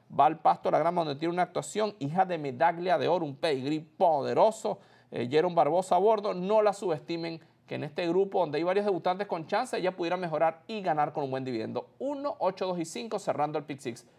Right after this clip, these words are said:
Los invitamos a continuar en sintonía de Hípica T V. No olviden que este lunes, día de Memorial Day en los Estados Unidos, hay pago obligatorio al Pick Six en Santa Anita Park.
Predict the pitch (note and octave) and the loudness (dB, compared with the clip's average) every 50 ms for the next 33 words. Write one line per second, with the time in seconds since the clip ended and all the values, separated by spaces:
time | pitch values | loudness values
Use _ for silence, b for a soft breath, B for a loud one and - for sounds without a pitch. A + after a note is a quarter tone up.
0 | b b b b b b - - C#3 D#3 E3 E3+ F3 F#3 F#3+ G#3+ A3 A3 G3+ F#3 | b b b b b b -8 -6 -4 -4 -2 0 0 0 0 0 0 -2 -2 -4
1 | F3 F3+ F#3+ G#3+ G#3 - G3 F#3 E3+ E3+ F#3 G3 F#3+ F#3+ F#3+ F#3+ - G#3 G#3 G3 | -4 -4 -4 -4 -4 -6 -6 -4 -4 -2 -2 -2 0 -2 -2 -4 -4 -2 -2 -2
2 | F#3 F#3+ F#3+ G#3+ A3 G#3+ G3 F#3+ G#3 A#3 B3 A#3 - A#3 A3 - - - C4+ B3+ | 0 0 -2 -2 -2 -2 -2 -4 -4 -6 -6 -6 -4 -6 -6 -4 -2 -2 0 0
3 | A#3+ A#3+ C4 C#4+ D4 C4+ B3+ A#3+ G#3+ F3+ - - F#3+ G#3+ A#3 B3+ B3 A#3 A3 G3+ | 2 2 2 2 2 0 0 -2 -4 -4 -6 -8 -8 -4 0 0 0 2 0 0
4 | F#3 D#3+ D3+ - _ _ _ - C#3+ F3 A3+ A#3+ B3 B3+ A#3 A3 G3+ F3 F3 F#3 | -2 -2 -6 -8 _ _ _ -6 -2 -2 -2 0 0 0 0 2 2 0 0 0
5 | A3+ A3+ G#3 G#3 G3 F#3 F3+ F3 F3+ - G#3 A3 G#3+ - G3+ A3+ B3+ C4 C4 B3 | 0 2 2 2 2 0 0 0 0 0 0 0 0 -2 -6 -4 -4 -2 -2 -2
6 | - b b b b - - D#3+ E3+ G#3 - _ _ _ - C4 C4+ C4+ C#4 C#4 | -4 b b b b -6 -4 -4 -4 -4 -8 _ _ _ 4 4 4 4 2 2
7 | C#4+ C#4+ - - - A#3 A#3+ A#3+ A3 G#3+ A3 A3+ A3 G#3 G#3+ G3+ G3+ G#3+ A#3 A#3 | 2 2 2 2 2 4 4 4 2 0 -4 -6 0 2 0 0 2 0 0 0
8 | A#3+ A#3 - A3+ G#3 - - A#3+ A#3 - - - F3 - - F#3+ F#3 F3+ F#3 F#3+ | 0 0 -4 -8 -10 -10 -10 -12 -12 -12 -12 -12 -6 -4 -4 -2 -2 -2 -4 -4
9 | G#3 G#3 G3 F3 - - A#3 C4 C4+ C4 - - | -2 -2 -2 -2 0 2 2 2 2 2 -2 -10